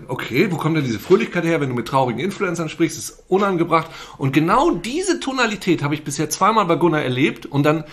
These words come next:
hatte ich's vor Augen. Und das war bei einem Game One Beitrag und ich dachte, Gunnar wäre als Bat-Mite verkleidet gewesen.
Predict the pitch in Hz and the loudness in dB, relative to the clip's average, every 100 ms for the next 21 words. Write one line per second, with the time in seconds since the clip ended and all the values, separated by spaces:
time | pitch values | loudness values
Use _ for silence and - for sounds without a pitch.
0 | - - 180 226 - - - 277 190 92 | -16 -2 0 0 0 0 2 0 0 -6
1 | 90 - - _ _ 117 101 135 127 147 | -12 -20 -20 _ _ -20 -4 -4 2 4
2 | 170 160 180 170 151 139 180 233 117 98 | 4 2 0 2 2 4 4 4 -2 -2
3 | - 92 160 - 120 - 220 - 196 165 | -6 -6 -6 -10 -14 -4 -4 0 -2 -2
4 | - 123 120 180 190 151 - 120 - 147 | -4 -6 4 4 4 2 0 -4 0 0
5 | 185 - 110 101 90 - - - - 95 | 0 -2 -4 -4 -4 -8 -12 -12 -6 -4
6 | 95 87 - 87 87 92 - | -4 -8 -10 -8 -10 -10 -12